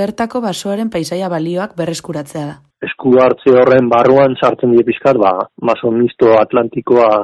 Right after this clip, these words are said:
Speaker 2: lengoratzen laguntzea, lurrari funtzionaltasun ekologikoa hobetzea, landaketak egin, eta, ba, bere sortzen dien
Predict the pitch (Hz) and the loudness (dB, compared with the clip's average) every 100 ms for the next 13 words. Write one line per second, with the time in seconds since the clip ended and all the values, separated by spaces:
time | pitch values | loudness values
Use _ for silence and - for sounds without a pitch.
0 | - - 123 113 117 117 113 - 113 113 | -6 -6 0 0 2 2 2 0 0 0
1 | 120 123 143 180 208 _ 170 117 123 120 | 0 0 2 2 -2 _ 0 2 4 6
2 | 117 - - - 120 120 107 113 117 110 | 4 2 -6 -4 -2 0 0 0 0 -2
3 | 107 113 113 - - 113 117 123 - 165 | -2 -2 -2 -4 0 2 2 0 -2 0
4 | 175 - _ _ - 110 110 113 123 120 | 0 -6 _ _ -10 -6 -4 -2 -2 0
5 | 113 123 147 180 - - - 113 95 95 | 0 0 0 0 -2 -12 -6 -4 -4 -6
6 | - - - 120 123 - 117 - 120 117 | -10 -16 -6 -2 -2 -2 -4 -4 -2 0
7 | 120 110 | 0 -2